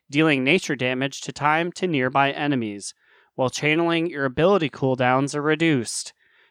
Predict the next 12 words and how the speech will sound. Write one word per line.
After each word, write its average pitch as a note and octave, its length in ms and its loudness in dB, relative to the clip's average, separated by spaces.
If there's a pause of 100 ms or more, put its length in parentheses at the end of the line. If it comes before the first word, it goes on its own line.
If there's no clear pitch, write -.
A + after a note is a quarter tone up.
So, D#3+ 760 2 (120)
I C#3+ 120 -2
guess A3+ 420 -2
it's A3 180 -6
like E3 180 0
an C#3 220 -4
A D#3+ 220 0
O D#3+ 220 2
E, D#3 480 0 (840)
uh, C3+ 320 4 (100)
channeled A#3+ 840 0 (580)
ability? D#4 800 2